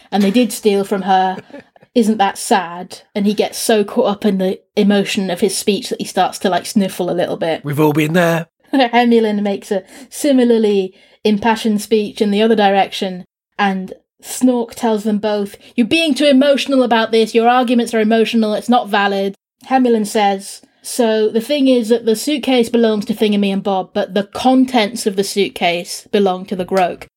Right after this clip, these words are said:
Speaker 1: And everyone's like, "What's the contents?" And Thingamy and Bob are like, "Secret."
Speaker 2: Yeah.
Speaker 1: So, okay. And then the Hemulin says, "Well, the, the, Thingamy and Bob say that the Groke wants the contents because of their monetary value, and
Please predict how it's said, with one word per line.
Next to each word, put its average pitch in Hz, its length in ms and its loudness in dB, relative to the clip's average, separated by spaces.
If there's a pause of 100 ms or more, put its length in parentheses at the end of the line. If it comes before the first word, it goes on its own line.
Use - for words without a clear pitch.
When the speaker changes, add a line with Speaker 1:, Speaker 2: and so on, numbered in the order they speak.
(120)
Speaker 1:
And 214 80 -2
everyone's 220 380 0
like, 208 160 0
"What's 226 280 0
the 226 80 -4
contents?" 208 680 -4
And 202 100 -12
Thingamy 196 380 -2
and 190 100 -6
Bob 190 180 -2
are 190 60 -4
like, 185 160 -4
"Secret." - 440 -10 (180)
Speaker 2:
Yeah. 110 160 -12 (360)
Speaker 1:
So, 190 240 -2
okay. 208 560 -4
And 220 160 2
then 220 180 2
the 220 60 0
Hemulin 208 400 0
says, 208 200 -2
"Well, 226 180 4
the, 254 100 4
the, 254 340 -2
Thingamy 330 280 0
and 240 100 4
Bob 254 180 -2
say 185 300 -2
that 190 380 -2
the 208 240 2
Groke 247 360 2
wants 233 220 -2
the 214 120 -2
contents 226 600 -2
because 214 220 -2
of 196 100 -2
their 202 140 2
monetary 202 600 0
value, 175 760 -4
and 190 480 -6